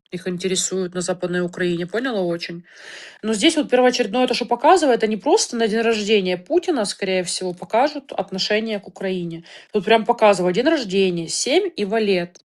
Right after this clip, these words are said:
День рождения, поняла, у кого-то день рождения будет, вот. Восьмерка крестовая, это разговор, речь, украинская мова, поняла? Не король пиковый. Возможно, они куда-то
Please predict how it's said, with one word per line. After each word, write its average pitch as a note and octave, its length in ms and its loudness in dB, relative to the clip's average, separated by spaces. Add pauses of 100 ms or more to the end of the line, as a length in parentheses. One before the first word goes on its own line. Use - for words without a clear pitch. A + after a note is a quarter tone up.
(160)
День A3 280 4
рождения, F3+ 680 0
поняла, C4 380 -2
у F#3+ 60 0
кого-то A3 380 0
день G#3 180 -2
рождения E3+ 560 -6
будет, A#3+ 360 -8
вот. E3+ 280 -4 (640)
Восьмерка A3 720 4
крестовая, F#3 640 0
это F#3 120 0
разговор, F#3+ 540 2
речь, E3+ 420 0
украинская F#3+ 540 -2
мова, E3+ 480 -2
поняла? A3 440 -4 (540)
Не F#3+ 100 -2
король A3 300 4
пиковый. F#3+ 440 0
Возможно, G#3 720 2
они G3+ 260 0
куда-то G3 1040 2